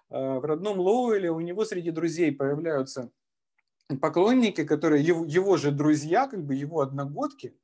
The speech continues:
которые берут у родителей деньги и покупают его пейзажи. Мало того, о,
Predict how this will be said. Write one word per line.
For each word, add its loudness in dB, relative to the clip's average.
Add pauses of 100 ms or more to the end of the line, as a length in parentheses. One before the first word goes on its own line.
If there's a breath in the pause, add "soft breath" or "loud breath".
(560 loud breath)
которые 2
берут 0
у -2
родителей -4
деньги -2
и -2
покупают 0
его -4
пейзажи. -2
Мало -2
того, -12 (240)
о, -4